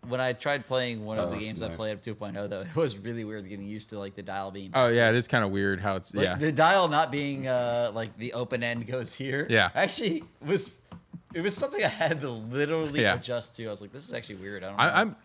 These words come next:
Speaker 3: I,
Speaker 1: I feel
Speaker 3: I,
Speaker 1: about this."
Speaker 3: right next to the, the, the turned over dial on the spread, I, I'm assuming that must be the spare parts cloud.
Speaker 1: Yeah,
Speaker 2: Yes.
Speaker 1: it looks like it.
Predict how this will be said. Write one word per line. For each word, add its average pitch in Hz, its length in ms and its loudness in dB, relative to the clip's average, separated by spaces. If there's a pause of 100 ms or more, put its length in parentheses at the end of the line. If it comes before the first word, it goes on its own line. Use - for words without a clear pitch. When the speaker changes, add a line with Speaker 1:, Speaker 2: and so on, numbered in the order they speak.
Speaker 3:
I, 139 80 6
Speaker 1:
I - 60 -2
feel - 100 -4
Speaker 3:
I, 147 60 2
Speaker 1:
about 98 100 -6
this." 104 260 -12
Speaker 3:
right 147 260 4
next 165 240 2
to 175 120 2
the, 127 400 6
the, 110 560 2 (300)
the 107 100 2
turned 120 340 2
over 117 260 4
dial 98 400 4
on 95 120 -2
the 92 80 -6
spread, 107 460 2
I, 98 100 0 (100)
I'm 113 100 0
assuming 160 380 -2
that 113 220 4
must 101 180 -4
be 104 80 -2
the 90 140 -2
spare - 260 0
parts - 460 -6 (720)
cloud. 87 320 0
Speaker 1:
Yeah, - 80 2
Speaker 2:
Yes. 98 180 -4
Speaker 1:
it - 40 -8
looks 104 160 -12
like 92 140 -14
it. 87 80 -14